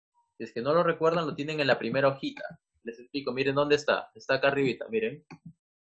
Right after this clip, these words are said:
Está en la primera hojita. Aquí, aquí, aquí. Acá arriba, miren,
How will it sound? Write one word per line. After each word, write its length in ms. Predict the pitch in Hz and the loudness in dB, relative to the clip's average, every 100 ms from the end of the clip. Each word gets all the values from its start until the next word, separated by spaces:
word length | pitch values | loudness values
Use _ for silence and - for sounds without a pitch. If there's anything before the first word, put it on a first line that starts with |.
| - - - - _ _ | -16 -14 -18 -18 _ _
Está 220 | - - 147 | -8 0 4
en 60 | |
la 160 | 151 143 | 4 4
primera 320 | 131 143 151 | 2 6 6
hojita. 640 | 147 160 147 143 160 202 _ _ _ _ _ _ _ | 6 2 0 4 4 2 _ _ _ _ _ _ _
Aquí, 260 | - 110 131 | -12 -6 -2
aquí, 160 | 123 123 | -2 -2
aquí. 140 | 123 | -4
Acá 180 | - 143 | 2 4
arriba, 400 | 165 160 95 - _ | 6 6 4 0 _
miren, 340 | 151 147 - | 2 2 2